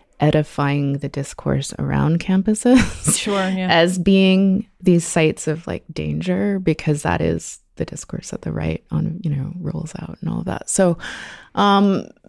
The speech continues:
Speaker 1: so I'm uncertain about that. I mean, I, I do, I mean, I, except to say simply this, that, you know, we all had really formative moments in, <laughs> in undergraduate, you know, like, we all have those, those moments. Like, I remember the first time I read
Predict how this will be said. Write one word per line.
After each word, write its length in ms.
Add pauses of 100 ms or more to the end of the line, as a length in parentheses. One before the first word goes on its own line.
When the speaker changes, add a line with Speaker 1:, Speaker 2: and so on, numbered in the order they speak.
(100)
Speaker 1:
so 240
I'm 160
uncertain 400
about 200
that. 100
I 40
mean, 140
I, 180
I 100
do, 280
I 60
mean, 100
I, 60 (280)
except 380
to 60
say 160
simply 340
this, 320
that, 320
you 80
know, 220
we 240
all 180
had 300
really 240
formative 920 (640)
moments 1000
in, 340 (360)
<laughs> 340
in 140
undergraduate, 840
you 100
know, 180
like, 240
we 120
all 140
have 120
those, 480
those 360
moments. 400
Like, 160
I 60
remember 400
the 80
first 260
time 180
I 120
read 360